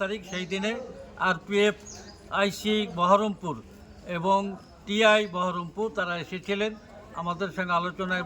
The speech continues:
বসে বলেন যে আমরা আপনাদের এই বার্তা ঊর্ধ্বতন কর্তৃপক্ষের কাছে পৌঁছে দিব এবং যাতে একটা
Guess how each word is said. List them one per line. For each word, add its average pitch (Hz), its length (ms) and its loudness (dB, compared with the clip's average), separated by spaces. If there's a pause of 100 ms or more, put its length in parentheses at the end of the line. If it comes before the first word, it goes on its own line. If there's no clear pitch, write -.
বসে 190 240 0 (680)
বলেন 202 260 8 (140)
যে 196 100 6 (320)
আমরা 175 260 2 (440)
আপনাদের 180 460 -2 (100)
এই 180 60 -4 (100)
বার্তা 165 340 4 (640)
ঊর্ধ্বতন 202 400 0 (140)
কর্তৃপক্ষের 190 680 -4
কাছে 180 180 -4 (100)
পৌঁছে 165 380 -4
দিব 196 140 -2 (580)
এবং 208 200 4 (680)
যাতে 175 220 2 (100)
একটা - 160 0